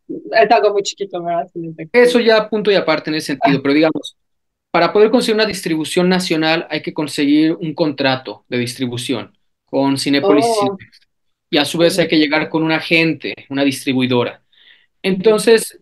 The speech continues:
Speaker 2: está muy acotado el tipo de cine que consume el mexicano, o mejor dicho, el tipo de cine que compran las exhibidoras para mostrarlo. Es decir,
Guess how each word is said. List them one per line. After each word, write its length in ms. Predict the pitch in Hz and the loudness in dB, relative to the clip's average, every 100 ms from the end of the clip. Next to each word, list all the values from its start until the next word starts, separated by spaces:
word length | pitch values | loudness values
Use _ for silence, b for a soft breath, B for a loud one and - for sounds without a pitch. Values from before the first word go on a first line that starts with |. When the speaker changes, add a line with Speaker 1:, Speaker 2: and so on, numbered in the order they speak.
| - | -6
Speaker 2:
está 280 | 180 226 214 | -4 0 0
muy 220 | 220 226 | 2 2
acotado 880 | 214 190 185 185 180 175 190 196 - | 0 -4 0 2 2 2 0 -2 -4
el 240 | 156 151 143 | -4 -4 -6
tipo 280 | 190 185 190 | -6 -2 0
de 100 | 156 | -2
cine 400 | - 185 185 185 | -4 0 0 -2
que 160 | 151 | -6
consume 600 | 143 143 135 185 185 180 | -4 -6 -6 -2 0 0
el 100 | 156 | 0
mexicano, 600 | 143 131 - - 151 156 156 | -4 -8 -6 -2 -2 -2 -2
o 60 | |
mejor 260 | 139 127 151 | -2 -4 -2
dicho, 240 | 151 - | -2 -2
el 60 | 147 | -6
tipo 220 | 180 190 | -4 -2
de 80 | 156 | -2
cine 320 | - 170 175 | -2 -4 -4
que 200 | - 127 | -6 -10
compran 680 | _ 196 196 185 160 135 131 | _ -2 -2 -2 -2 -2 -2
las 220 | 131 123 | -4 -4
exhibidoras 800 | 123 - 131 120 131 143 196 - b b b _ | -8 -6 -4 -2 0 -2 -4 -10 b b b _
para 160 | 139 131 | -6 -2
mostrarlo. 640 | 131 - 170 165 123 117 - | -2 -2 0 0 -2 -8 -10
Es 140 | 131 | -6
decir, 480 | 143 143 202 151 92 | -6 -6 -2 -4 -4